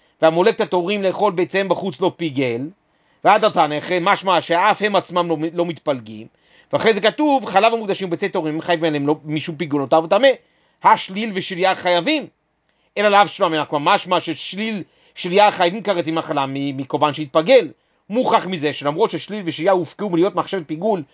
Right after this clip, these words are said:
מועילה בהם, לא הופקעו מלהיות דין פיגול עליהם,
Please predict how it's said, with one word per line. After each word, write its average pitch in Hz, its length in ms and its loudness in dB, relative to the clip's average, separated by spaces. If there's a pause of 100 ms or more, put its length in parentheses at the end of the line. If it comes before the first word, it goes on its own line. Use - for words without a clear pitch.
(280)
מועילה 160 400 6
בהם, 190 500 2 (240)
לא 196 100 2
הופקעו 262 280 2
מלהיות 220 240 0
דין 233 140 -8
פיגול 233 360 0
עליהם, 220 360 2